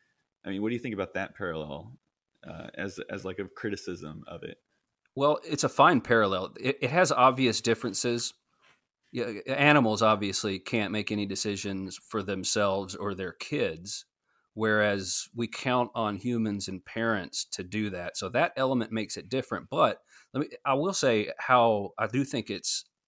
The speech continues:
Speaker 2: kind of the same. Provocative things create conversation. If people don't have something horrific shoved in front of their face, if they can't see the actual bad thing,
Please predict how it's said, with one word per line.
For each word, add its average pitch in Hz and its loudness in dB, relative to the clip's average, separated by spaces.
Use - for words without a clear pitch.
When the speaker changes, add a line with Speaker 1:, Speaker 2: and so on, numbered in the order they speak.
Speaker 2:
kind 123 0
of 95 -2
the 92 -8
same. 101 -2
Provocative 135 2
things 92 -4
create 117 0
conversation. 98 -2
If - -6
people 220 -2
don't 127 0
have 113 0
something 107 -2
horrific 113 2
shoved 113 -2
in 107 -4
front 107 -2
of 98 -6
their 92 -4
face, 107 -4
if 104 -10
they 95 -4
can't - -6
see 127 -2
the 104 -6
actual 101 -6
bad 104 0
thing, 110 -4